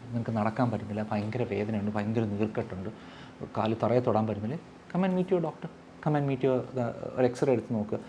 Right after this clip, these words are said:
അവിടെ ഫ്രാക്ചർ ഉണ്ടെങ്കിൽ ഫ്രാക്ചറിന് അതി-, ആ, അപ്രോപ്രിയേറ്റ് ആയിട്ടുള്ള ട്രീറ്റ്മെന്റ് എടുക്കുക. ഏ, ഒന്ന്, ഒന്ന് പൊട്ടി മാറിയിരിക്കുന്ന എല്ലുകളാണെങ്കിൽ അതിന് ഫ്രാ-, സർജിക്കൽ ട്രീറ്റ്മെന്റ് തന്നെ വേണം. അല്ലെങ്കിൽ പൊട്ടി മാറാതെ ഒതുങ്ങിയിരിക്കുന്ന ഫ്രാക്ചേഴ്സ് ആണെങ്കിൽ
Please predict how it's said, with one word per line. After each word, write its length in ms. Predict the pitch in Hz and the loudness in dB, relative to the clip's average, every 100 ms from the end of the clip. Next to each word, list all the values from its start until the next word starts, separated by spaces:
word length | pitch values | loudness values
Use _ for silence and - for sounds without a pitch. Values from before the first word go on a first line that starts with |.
| - - | -16 -4
അവിടെ 200 | 123 123 | 2 4
ഫ്രാക്ചർ 440 | 127 120 123 127 | 6 4 4 0
ഉണ്ടെങ്കിൽ 240 | 113 117 | 0 0
ഫ്രാക്ചറിന് 440 | 123 120 113 131 123 | 0 0 0 0 2
അതി-, 220 | 107 123 | 2 2
ആ, 400 | 120 120 113 - | 2 0 0 -4
അപ്രോപ്രിയേറ്റ് 480 | - - 147 147 131 | -2 2 4 4 2
ആയിട്ടുള്ള 280 | 120 117 117 | 0 -2 0
ട്രീറ്റ്മെന്റ് 360 | 117 110 123 107 | 0 0 0 -2
എടുക്കുക. 240 | 107 110 - - - - | -4 -8 -12 -18 -18 -8
ഏ, 40 | 123 | -6
ഒന്ന്, 380 | - 135 120 123 | -2 -2 0 0
ഒന്ന് 180 | 127 | 2
പൊട്ടി 400 | 120 135 131 - 139 - - - - - | 2 2 2 0 -2 -4 -16 -14 -12 -8
മാറിയിരിക്കുന്ന 800 | 123 127 120 151 156 123 131 127 | -2 2 4 6 6 4 2 2
എല്ലുകളാണെങ്കിൽ 600 | 113 127 120 107 110 170 - - - | 4 4 4 2 0 -4 -8 -18 -6
അതിന് 160 | 196 202 | -2 -2
ഫ്രാ-, 560 | - - - - - - | -2 -6 -6 -8 -8 0
സർജിക്കൽ 320 | 175 175 180 | 4 4 4
ട്രീറ്റ്മെന്റ് 440 | 170 170 170 156 147 | 4 2 2 2 2
തന്നെ 120 | 139 | 0
വേണം. 200 | 113 117 - | 0 -4 -2
അല്ലെങ്കിൽ 220 | 113 123 | 0 2
പൊട്ടി 260 | 123 120 147 | 2 2 2
മാറാതെ 460 | 123 113 127 123 135 - - - | 2 4 4 2 -2 -10 -10 2
ഒതുങ്ങിയിരിക്കുന്ന 540 | 135 170 170 143 139 | 4 6 6 4 0
ഫ്രാക്ചേഴ്സ് 400 | 131 127 123 139 | -2 -4 -2 -2
ആണെങ്കിൽ 240 | 127 120 | -2 -2